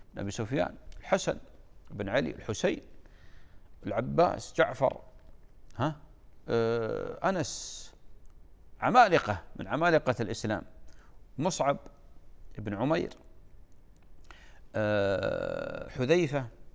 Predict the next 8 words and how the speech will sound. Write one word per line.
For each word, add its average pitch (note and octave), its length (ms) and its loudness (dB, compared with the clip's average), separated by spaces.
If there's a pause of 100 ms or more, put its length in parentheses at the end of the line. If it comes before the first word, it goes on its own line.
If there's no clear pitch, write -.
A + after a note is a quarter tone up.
(340)
ها؟ D3+ 160 0 (800)
وهكذا D#3+ 720 -2
الأسماء D3 500 -2
العظيمة، G#2+ 680 0
لا G2+ 160 0
أريد D#3 280 2
أن، A2+ 300 0
أن G2+ 280 -4